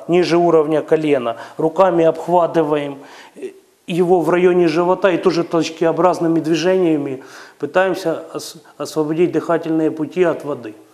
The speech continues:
Если у больного подозревается перелом шейного отдела позвоночника, то для обеспечения проходимости дыхательных путей, э, п-, приём Сафара,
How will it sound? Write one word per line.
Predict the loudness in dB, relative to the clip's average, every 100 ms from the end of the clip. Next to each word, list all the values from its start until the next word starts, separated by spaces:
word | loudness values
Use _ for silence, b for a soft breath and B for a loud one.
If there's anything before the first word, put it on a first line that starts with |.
| b b b b
Если | -10 -10 -6 -4
у | -4 -4
больного | -4 -2 0 0
подозревается | 0 -6 -8 -8 -4 -2 -2 -6
перелом | -10 -6 -4 -2 -4
шейного | -6 -6 -6 -6 -8
отдела | -6 -6 -6
позвоночника, | -6 -8 -8 -8 -6 -8 -10 -16 -14 -14 -16 _
то | -14
для | -8 -8 -8 -12
обеспечения | -12 -12 -14 -16 -10 -8 -8
проходимости | -8 -10 -12 -10 -10 -10 -14
дыхательных | -12 -8 -8 -8 -10 -12 -14 B B B B
путей, | -16 -12 -6 -4 -4 -12 B B B B B _ _ -20
э, | -18 -16 -14 -14 -14 -14 -14 -18 -20 _ -20
п-, | -16 -10
приём | -6 -4 -6
Сафара, | -8 -12 -2 0 2 -2 -6